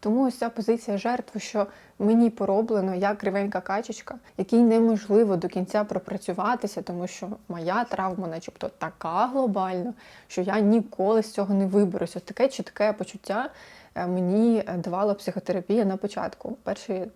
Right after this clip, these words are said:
три роки. І через це я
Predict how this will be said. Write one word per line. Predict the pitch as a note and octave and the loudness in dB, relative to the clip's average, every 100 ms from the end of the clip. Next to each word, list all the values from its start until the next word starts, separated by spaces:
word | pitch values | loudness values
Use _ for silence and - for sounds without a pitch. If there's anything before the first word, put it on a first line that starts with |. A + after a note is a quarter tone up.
| _ _ - G3+ | _ _ -14 -8
три | - F3+ | -4 -2
роки. | E3+ E3 - - - - - - _ _ _ _ - F#4+ F4 D#4 C4+ A#3 G3+ - - | -2 -4 -12 -16 -18 -18 -20 -20 _ _ _ _ -10 -8 -8 -10 -10 -10 -10 -10 -8
І | |
через | G#3+ A3+ G#3+ | -4 -4 -4
це | - - C#4+ D#4+ - _ _ _ | -8 -4 -2 -2 -8 _ _ _
я | G3+ G#3+ G#3+ | 0 0 0